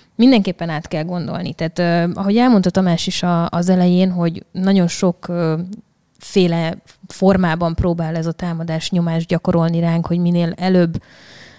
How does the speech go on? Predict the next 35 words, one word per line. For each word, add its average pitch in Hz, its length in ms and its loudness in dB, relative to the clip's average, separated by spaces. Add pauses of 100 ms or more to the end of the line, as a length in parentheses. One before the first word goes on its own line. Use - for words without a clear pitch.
hát, - 160 -4
hogy 208 120 2
mondjam, 160 260 -4
elszakadjon 175 640 -2
a 160 40 -2
cél, 185 240 -2
és 160 140 -6
jó, 202 160 4
inkább 180 320 0
fizetek, 175 400 -2
és - 120 -12
akkor - 160 -12
megszabadulok 165 600 -6
ettől 170 220 -6
az 170 120 -2
egésztől, 180 400 -2
és 175 140 -6
visszakapom, 175 600 -6
ami, 165 300 -6
ami 156 220 -4
az 160 140 -4
enyém 165 260 -2
volt - 260 -6
eredetileg 202 460 0
is. - 180 2 (280)
Tehát - 200 -10 (140)
nyugodtnak 202 420 0
kellene 170 260 -4
maradni, 220 460 4 (600)
és, 180 340 0
ö, 170 260 0 (460)
szakma-, - 420 -2
szakértői 175 840 0
segítséget 160 720 -10
kérni. 143 360 -6